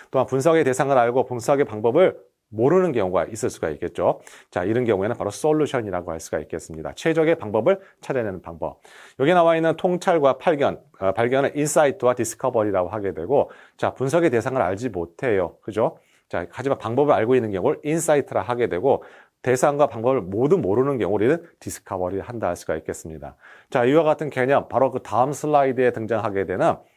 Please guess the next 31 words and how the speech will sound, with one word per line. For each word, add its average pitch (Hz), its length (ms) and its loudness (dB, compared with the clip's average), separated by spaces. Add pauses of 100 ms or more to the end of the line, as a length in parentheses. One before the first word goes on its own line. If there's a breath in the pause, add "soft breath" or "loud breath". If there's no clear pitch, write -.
(320 soft breath)
분석 143 360 -2
과제 139 280 2
발굴과 131 420 0
관련된 107 520 -4 (180 soft breath)
파트와 117 440 -4
또 98 100 -2
연계되어 110 500 0
있다는 82 300 -6
것도 76 300 -14
강조해서 104 420 -6
말씀드리도록 87 760 -8
하고, 120 320 -2 (380 loud breath)
자, 120 140 2
이와 131 180 4
같은 147 300 2
파트는 127 800 -2
해당되는 123 640 0
빅본기 117 420 -4
실기 180 340 -4
파트에 151 500 -2 (240 loud breath)
필답형으로 175 680 0
나오더라도 92 720 0
전혀 120 260 -4
이상할 98 440 -4 (280)
곳이 104 200 -4
없는 90 260 -2 (240 loud breath)
키워드라는 104 640 -4
것도 78 320 -12
강조해서 92 540 -8
말씀드리도록 82 800 -8
합니다. 104 320 -4